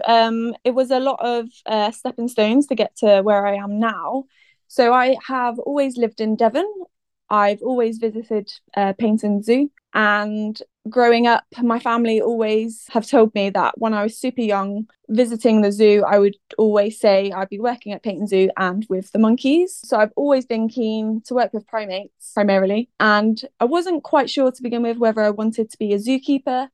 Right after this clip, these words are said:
as part of me pondered the idea of becoming a zoo vet nurse. Um, so after school, I went to, uh, my local agricultural college, Picton College, and I completed a national diploma in animal management.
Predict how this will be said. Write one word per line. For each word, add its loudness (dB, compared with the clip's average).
as -4
part 0
of -6
me -2
pondered -6
the -4
idea -4
of -8
becoming -6
a 0
zoo 0
vet -2
nurse. -10
Um, 4
so 0
after 0
school, -2
I 2
went -4
to, -2
uh, 0
my -2
local -2
agricultural -4
college, -2
Picton -2
College, -8
and 2
I 4
completed 2
a 2
national -2
diploma -8
in -6
animal -2
management. -2